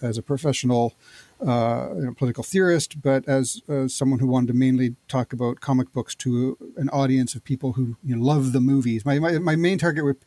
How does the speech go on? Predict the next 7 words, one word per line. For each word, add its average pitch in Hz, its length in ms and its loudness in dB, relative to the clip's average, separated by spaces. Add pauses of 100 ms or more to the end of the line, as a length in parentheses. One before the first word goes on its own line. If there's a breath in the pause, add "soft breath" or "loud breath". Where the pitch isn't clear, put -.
(260 loud breath)
not 196 120 2
necessarily 160 720 0 (420 soft breath)
us 147 340 0
hardcore 139 520 0
comic 131 260 0
book - 140 -8
fans 123 320 0